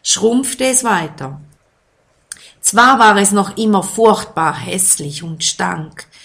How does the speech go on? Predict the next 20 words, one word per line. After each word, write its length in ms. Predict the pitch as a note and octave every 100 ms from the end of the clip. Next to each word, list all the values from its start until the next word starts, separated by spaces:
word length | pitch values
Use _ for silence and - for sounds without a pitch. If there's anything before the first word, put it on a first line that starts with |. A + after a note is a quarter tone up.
| - _
doch 200 | G3 F#3+
der 180 | F#3+ F#3
Mann 500 | F#3+ F#3+ G3+ G#3+ G#3+ - _
war 200 | F3 F3+
dem 280 | F3+ F3+ E3+
winzigen 560 | G#3 A#3 - G#3 G3 F#3
Monster 560 | E3 F#3 F#3 - F3+
nun 320 | F3 F3 F3
so 320 | E3 - F3+ G3+
nahe, 540 | F3 E3 F3 F3+ F3+ _ _ _ _ _ _ -
dass 240 | F#3 F#3
er 120 | G3
es 280 | F#3 F3+ -
aufheben 1000 | F3 E3+ G#3 G#3 G#3 G#3 G#3+ G#3+ G#3+ - _ _ _ _ _
und 300 | - B3 C4+
auf 160 | C4 C4
seine 380 | B3 A#3+ A#3+ A3+
Handfläche 680 | A#3 A#3+ - G3 F3+ - F3+
setzen 500 | F3+ F3 - F#3 F#3
konnte. 680 | F3+ E3+ E3+ E3+ D#3 -